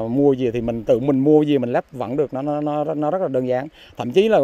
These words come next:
mình thay vì mình mua cái automat hết sáu mươi nghìn thì bây giờ mình mua cái này hai trăm rưỡi nghìn thì nó tiện hơn.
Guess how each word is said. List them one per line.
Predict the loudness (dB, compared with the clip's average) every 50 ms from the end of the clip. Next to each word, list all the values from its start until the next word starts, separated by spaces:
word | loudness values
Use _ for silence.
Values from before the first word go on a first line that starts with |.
| 2 2 0
mình | 0 2 2
thay | 2 2
vì | 2 2 2
mình | 2 2 2
mua | 4 4 4
cái | 4 2 0
automat | 2 2 2 2 2 0 -2
hết | -4 -6 -4
sáu | -2 0 2 2 2
mươi | 2 0 2
nghìn | 2 4 4 2 0 -2 -6 -12 -18 -18 -12
thì | -6 -2
bây | 2
giờ | 4 4
mình | 4 4
mua | 4 4 4
cái | 4
này | 2 2 0 0
hai | 0 0 0 0 2 0
trăm | 0 -2 -2 -2
rưỡi | -2 -2 -2
nghìn | -2 -2 -2 -2 -4 -8 -12 -14 -10 -8 -8 -8 -8 -12 -14 -16 -16 -16 -12
thì | -8 -6
nó | -6 -2
tiện | -2 -2 -2 -2
hơn. | -4 -4 -6 -6